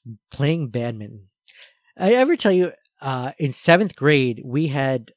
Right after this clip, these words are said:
uh, a teacher that was like, "If you can beat me in badminton,"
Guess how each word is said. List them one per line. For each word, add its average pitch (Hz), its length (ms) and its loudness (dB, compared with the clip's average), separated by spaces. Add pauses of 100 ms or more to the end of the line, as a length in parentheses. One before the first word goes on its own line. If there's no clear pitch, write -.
uh, 120 240 -12
a 123 140 -10
teacher 120 720 -8 (420)
that 127 380 -4 (440)
was 131 220 -2
like, 131 400 -4 (240)
"If 151 240 -8
you 240 460 -2
can 170 180 -4
beat 170 300 -4
me 170 180 -4
in 143 120 -4
badminton," 113 680 -8